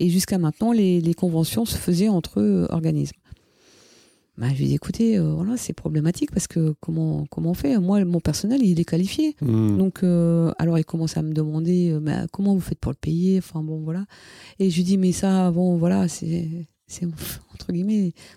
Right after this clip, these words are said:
Speaker 1: vous inquiétez pas, quoi.
Speaker 2: Oui, c'est
Speaker 1: C'est
Speaker 2: ton problème.
Speaker 1: Voilà.
Speaker 2: Hmm.
Speaker 1: Euh, c'est, et donc, euh, donc, euh, voilà, je lui pose un, enfin, je... franchement, je lui pose un problème. Je pense que ce monsieur, franchement, je ne peux que le remercier.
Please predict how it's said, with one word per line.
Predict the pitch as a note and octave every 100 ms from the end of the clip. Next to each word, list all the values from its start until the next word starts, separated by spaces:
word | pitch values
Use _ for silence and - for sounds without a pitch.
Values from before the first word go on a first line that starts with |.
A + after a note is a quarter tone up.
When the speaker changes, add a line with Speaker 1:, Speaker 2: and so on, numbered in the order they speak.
| -
Speaker 1:
vous |
inquiétez | E3 - F#3+ G3+
pas, | - C4
quoi. | - -
Speaker 2:
Oui, |
c'est | F#2+
Speaker 1:
C'est | F3+
Speaker 2:
ton |
problème. | E3+ A#2+ A2+ F#2 D#3+
Speaker 1:
Voilà. | F#3 F#3+ D3 - -
Speaker 2:
Hmm. | C#3
Speaker 1:
Euh, | E3 E3
c'est, | D#3 E3 D#3 D3+ D#3 - - - - -
et | G3
donc, | F#3+ A3+ -
euh, | G#3 G3 F#3+ F#3 F#3 F3+ F3+ - G1+ F#3 - _ - - _ _ _ _
donc, | F#3+ G3 -
euh, | F#3 F3 E3+ E3
voilà, | F3 B3
je | G#3
lui | G3
pose | F#3+ F#3 F#3+
un, | -
enfin, | - E3+ D#3 E3
je... | D#3+ D3
franchement, | - G#3+ - C4
je | F#3+
lui |
pose | - G3
un | G3
problème. | F3+ G3+ B3 B3+ F#3+
Je | E3+
pense | F3+ G3+ -
que | F#3 F3 E3+
ce | -
monsieur, | F3+ - A#3+
franchement, | - G3 -
je | G3 F3+
ne | F3
peux | E3 F#3+
que | - F#3
le |
remercier. | E3+ E3+ D#3+ - A3+